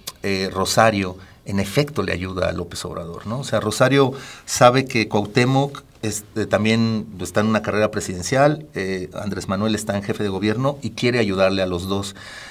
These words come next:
Y por eso, eh, crea toda esta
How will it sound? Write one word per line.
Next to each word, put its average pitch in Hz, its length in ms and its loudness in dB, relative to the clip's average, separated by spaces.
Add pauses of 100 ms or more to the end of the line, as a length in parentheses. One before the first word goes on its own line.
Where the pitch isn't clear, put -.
(160)
Y 113 120 0
por 117 200 6
eso, 107 380 2
eh, 110 100 -2
crea 110 380 8
toda 104 320 2
esta 87 440 0